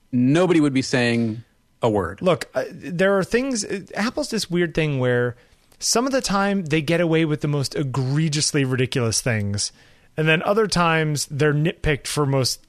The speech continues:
Speaker 2: ridiculous things. Like, it's like
Speaker 1: Right.
Speaker 2: one side or the other. This
Speaker 1: Right.
Speaker 2: is nitpicking ridiculousness. Who's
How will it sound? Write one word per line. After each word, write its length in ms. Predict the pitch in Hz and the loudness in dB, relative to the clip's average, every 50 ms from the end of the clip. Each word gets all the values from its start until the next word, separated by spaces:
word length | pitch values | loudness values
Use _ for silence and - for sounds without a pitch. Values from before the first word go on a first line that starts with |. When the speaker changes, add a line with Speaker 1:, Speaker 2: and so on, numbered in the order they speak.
| - - | -18 -8
Speaker 2:
ridiculous 680 | 165 147 143 127 110 143 127 - - 127 113 110 - - | -4 -2 -2 0 0 -2 -2 0 -2 -2 -2 -2 -4 -4
things. 300 | - 113 101 - 113 - | -6 -8 -10 -10 -6 -4
Like, 160 | 151 147 - | -2 0 0
it's 160 | 190 170 - | 0 0 2
like 80 | 185 - | 2 2
Speaker 1:
Right. 80 | 98 165 | 2 2
Speaker 2:
one 160 | 180 185 175 | 2 2 2
side 200 | - 170 156 147 | 2 2 4 2
or 80 | 143 | 2
the 160 | 139 120 120 117 | 2 0 0 -2
other. 220 | 107 98 98 - - - - - - _ | -2 -4 -8 -12 -14 -20 -20 -20 -12 _
This 140 | - 220 247 | 0 2 4
Speaker 1:
Right. 100 | 233 233 | 4 4
Speaker 2:
is 100 | 214 175 151 | 2 0 -2
nitpicking 720 | 151 151 165 170 - - - 170 160 - 156 143 143 139 | -2 -2 -2 -2 -2 -2 -4 -4 -2 -2 -2 -2 0 -2
ridiculousness. 680 | 127 123 135 127 - 147 117 107 101 - 131 113 - - - - - - - | -2 -2 -2 -2 -2 -4 -6 -4 -6 -6 -6 -8 -8 -10 -16 -18 -18 -14 -8
Who's 180 | - - 277 | -2 0 2